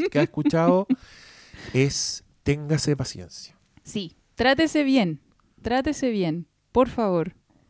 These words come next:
Speaker 2: Onda, ah, ¿sabes qué? Una diferencia que he,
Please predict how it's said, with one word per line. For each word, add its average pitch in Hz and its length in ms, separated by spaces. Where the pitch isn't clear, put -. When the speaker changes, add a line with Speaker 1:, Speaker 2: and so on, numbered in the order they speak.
Speaker 2:
Onda, 185 360
ah, 254 220
¿sabes 214 180
qué? - 160
Una 226 160
diferencia 240 680
que - 380
he, 208 380